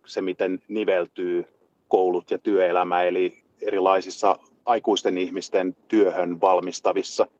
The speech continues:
systeemeissä, niin, niin pitäisi yhä enemmän kiinnittää huomiota paitsi sen substanssin, niin sen rinnalla siihen, että miten ollaan, miten ihmisten kanssa ollaan ja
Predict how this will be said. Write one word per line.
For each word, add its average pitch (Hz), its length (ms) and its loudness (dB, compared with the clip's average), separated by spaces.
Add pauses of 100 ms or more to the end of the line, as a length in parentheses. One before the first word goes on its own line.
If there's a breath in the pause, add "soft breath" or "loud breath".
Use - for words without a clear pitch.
(180)
systeemeissä, 95 920 -2
niin, 104 260 -4
niin 117 180 -2
pitäisi 113 320 0
yhä 107 200 2
enemmän 92 520 0 (720)
kiinnittää 104 480 0
huomiota 101 640 0 (180)
paitsi 107 300 0
sen 110 200 -2
substanssin, 98 920 -2
niin 98 200 0
sen 113 260 0
rinnalla 101 480 4
siihen, 92 400 -4
että 92 200 -6
miten 104 420 -4 (220)
ollaan, 87 680 2 (140)
miten 113 280 -6
ihmisten 104 440 -6
kanssa 98 300 -4
ollaan 90 640 2
ja 87 260 -2